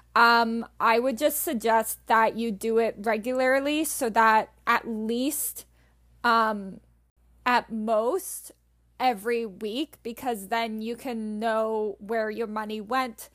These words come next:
the previous week and where you can improve. And I also track my debt in a Google Sheet as well. Um, I actually recently, um,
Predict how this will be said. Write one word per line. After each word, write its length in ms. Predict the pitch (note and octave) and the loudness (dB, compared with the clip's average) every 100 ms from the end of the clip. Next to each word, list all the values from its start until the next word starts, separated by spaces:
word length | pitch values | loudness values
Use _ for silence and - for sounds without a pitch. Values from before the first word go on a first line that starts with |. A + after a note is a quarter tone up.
| _ _ | _ _
the 80 | A#3 | -14
previous 560 | - B3 A3+ A3+ A3+ A#3 | -10 -10 -4 -4 -4 -6
week 420 | A#3 A#3 A3+ - | -6 -6 -6 -8
and 240 | A#3 A3 G#3+ - | -8 -6 -10 -12
where 480 | G3 G#3+ G#3+ G#3 | -10 -8 -6 -6
you 220 | - A3 G3+ | -8 -10 -10
can 360 | - G#3+ G3+ | -10 -10 -10
improve. 840 | F#3+ G#3 F#3 - G#3 G#3 A#3 E4+ - - - - - _ - | -10 -12 -12 -14 -10 -4 -2 -4 -8 -20 -20 -20 -20 _ -2
And 420 | B3+ B3+ B3+ A#3+ | 2 4 2 0
I 140 | - B3+ | 0 0
also 480 | - A#3+ A#3+ D4+ D#4 | 2 0 0 -4 -4
track 420 | - - A3+ A3 | -4 2 2 2
my 220 | A3+ A#3 | 0 0
debt 320 | G#3 A3 G#3+ - | 2 2 2 2
in 260 | A#3 G#3+ - | -4 -4 -2
a 120 | A3+ | -4
Google 340 | G3 G#3+ G3 | 0 0 0
Sheet 640 | A3 - - - G#3 G#3 - - | -4 -6 -10 -6 -6 -6 -8 -2
as 220 | A3+ G3 - | -2 -2 -8
well. 760 | G3 G3+ G3+ A3 C4 E4 - | -6 -2 2 4 6 4 2
Um, 600 | - A3+ A#3 A3 G#3+ G#3 - | 4 4 4 0 -4 -10 -4
I 200 | A#3 A#3 - | 0 2 2
actually 500 | A3+ - - D4 C#4+ | 0 0 -4 -4 -2
recently, 920 | A3 A3+ - A3+ A3+ A#3+ A#3+ B3 B3 - - - _ _ _ _ _ | -2 -4 -6 -8 -4 0 2 0 -2 -8 -20 -20 _ _ _ _ _
um, 520 | B3 A#3+ A3+ G#3 G3 | 4 6 4 0 -6